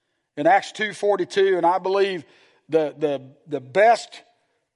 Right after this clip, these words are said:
uh, if you wanna go through rehab, the best way that you can rehab or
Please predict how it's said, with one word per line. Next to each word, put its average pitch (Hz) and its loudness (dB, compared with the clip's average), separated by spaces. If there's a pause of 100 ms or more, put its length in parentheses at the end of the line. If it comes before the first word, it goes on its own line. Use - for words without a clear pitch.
(220)
uh, 120 -8 (1300)
if 139 -16
you 196 -6
wanna 202 2
go 170 2
through 156 -8
rehab, 156 0
the 147 -6
best 185 0
way 202 2
that 156 -6
you 185 -10
can 165 -6
rehab 185 2
or 165 -2